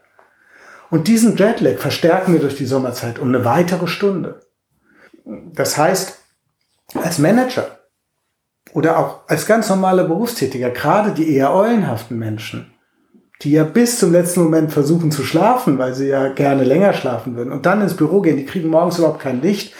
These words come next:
kriegen nur abends Licht und das verstärkt ihre Eulenhaftigkeit. Das merken sie aber natürlich nicht, das wissen sie nicht. Sie wissen nicht, dass ihr Problem daher kommt, dass sie nur abends Licht bekommen.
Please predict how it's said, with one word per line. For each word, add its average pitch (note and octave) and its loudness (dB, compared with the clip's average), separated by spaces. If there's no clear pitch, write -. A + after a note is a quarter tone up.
kriegen E3 2
nur C3+ 4
abends G3 0
Licht G3+ 0
und D#3 -2
das D#3+ 0
verstärkt F#3 0
ihre E3 0
Eulenhaftigkeit. D3+ -4
Das B2+ -4
merken F#3+ 2
sie D3 2
aber B2 2
natürlich A#2+ -6
nicht, A#2 -12
das A#2 -8
wissen G3+ 2
sie A2+ -4
nicht. A2 -8
Sie C3+ -2
wissen E3+ 2
nicht, D#3+ 0
dass - -6
ihr D3+ -2
Problem C3+ 0
daher D3 2
kommt, F#3 -2
dass D#3 -2
sie D3+ 0
nur D#3+ 2
abends E3 0
Licht F#3 -2
bekommen. - -12